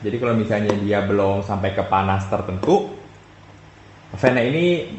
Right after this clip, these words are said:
eh, akan muter dan kadang juga nggak muter gitu. Jadi dia kayak semacam smart fan gitulah. Di sini juga nih dia ada itunya, tulisannya. Oh, kenapa gue pilih P S U? Jadi kalau misalnya kalian lihat nih, eh,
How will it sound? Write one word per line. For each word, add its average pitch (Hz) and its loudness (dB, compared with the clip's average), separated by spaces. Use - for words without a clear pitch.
eh, 123 2
akan 123 0
muter 127 0
dan 113 0
kadang 120 0
juga 113 -2
nggak 98 0
muter 104 -2
gitu. 92 -6
Jadi 98 -2
dia 127 2
kayak 104 -2
semacam 98 -2
smart 101 0
fan 101 -2
gitulah. 101 2
Di 95 -10
sini 107 -4
juga 101 0
nih 104 0
dia 98 6
ada 92 4
itunya, 101 -2
tulisannya. 98 -4
Oh, - 0
kenapa 131 4
gue 170 2
pilih 131 0
P - 2
S 113 -4
U? 120 -4
Jadi 101 -2
kalau 117 4
misalnya 107 -2
kalian 101 4
lihat 117 4
nih, 135 0
eh, 98 2